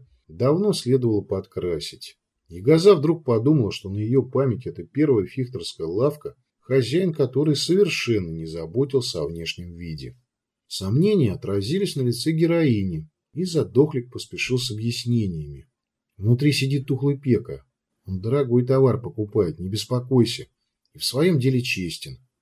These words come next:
Неужели? Иначе бы Пека не работал днем, да еще на площади.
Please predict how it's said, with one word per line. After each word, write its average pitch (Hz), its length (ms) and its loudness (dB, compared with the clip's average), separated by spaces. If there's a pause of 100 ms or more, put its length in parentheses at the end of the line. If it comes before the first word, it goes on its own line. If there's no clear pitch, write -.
(140)
Неужели? 110 1000 -4 (140)
Иначе 127 380 -2
бы 87 120 -10
Пека 104 300 -4
не 82 120 -10
работал 135 460 0
днем, 120 420 4
да 82 80 -6
еще 120 220 -2
на 151 140 2
площади. 92 640 -4